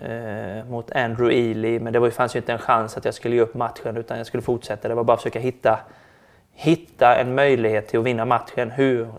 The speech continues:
liksom... Jag, jag, jag kunde börja på ett sätt, men, eh, funkar inte det så försökte jag alltid hitta andra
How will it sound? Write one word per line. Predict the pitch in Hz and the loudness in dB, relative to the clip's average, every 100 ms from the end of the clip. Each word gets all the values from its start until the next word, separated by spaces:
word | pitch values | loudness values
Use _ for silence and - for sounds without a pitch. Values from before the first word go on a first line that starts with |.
| - | -8
liksom... | 120 113 113 107 - - - - - - | -6 -6 -8 -10 -16 -20 -20 -20 -16 -2
Jag, | - 50 50 - | -2 0 -4 0
jag, | 147 147 - - - - | 2 2 0 -8 -16 0
jag | - 175 | 2 4
kunde | 156 | 4
börja | 147 165 151 131 | 6 8 10 8
på | 127 143 | 6 6
ett | 131 | 4
sätt, | - 131 - | 6 6 6
men, | 131 120 117 | -2 -2 -2
eh, | 117 117 | -2 -2
funkar | 113 151 135 135 | 2 2 4 2
inte | 135 131 | 2 2
det | 127 113 | 2 2
så | |
försökte | - 120 120 | 0 -2 2
jag | |
alltid | 120 117 | 2 2
hitta | 127 - | 0 2
andra | 120 120 113 110 | 0 2 0 -2